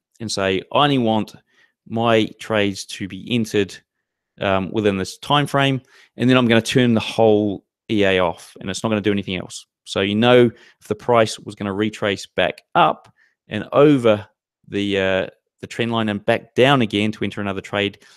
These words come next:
you're not gonna be affected by that. So it's not gonna enter another trade. Okay, um, and then the opposite applies for buy trades as well. So if you have a buy trade, um, sorry, if the trend line is the opposite direction,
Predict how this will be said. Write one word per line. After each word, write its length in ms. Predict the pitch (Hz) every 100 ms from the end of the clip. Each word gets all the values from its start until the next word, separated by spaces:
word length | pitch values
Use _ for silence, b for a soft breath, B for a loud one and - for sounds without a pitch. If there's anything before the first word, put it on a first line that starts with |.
| _
you're 140 | - 110
not 100 | 107
gonna 140 | 98
be 100 | 98
affected 380 | 95 - - -
by 160 | -
that. 240 | 78 - -
So 80 | -
it's 100 | -
not 80 |
gonna 180 | 101 98
enter 200 | 101 -
another 220 | 98 95
trade. 440 | 92 - 95 85 - _ B B B B B _ -
Okay, 400 | 117 147 165 226 _
um, 240 | - 131 135
and 240 | 151 151
then 120 | 147
the 100 | 143
opposite 280 | - 143 -
applies 540 | 120 - 123 120 113 110
for 260 | - 107
buy 240 | 104 110 107
trades 300 | - 104 98
as 80 |
well. 300 | 101 110 110
So 400 | 107 101 98 98 - -
if 280 | 117 - -
you 180 | 110 101
have 160 | 104
a 40 | 92
buy 320 | - 123 127
trade, 380 | - 120 117 104 _ _ _ _ _ _ - _
um, 260 | 104 104 101
sorry, 180 | - 110
if 120 | 107
the 60 | -
trend 260 | - 120
line 280 | 113 107 104 -
is 460 | 101 95 95 - _
the 140 | - 101
opposite 220 | - -
direction, 480 | 117 156 - 151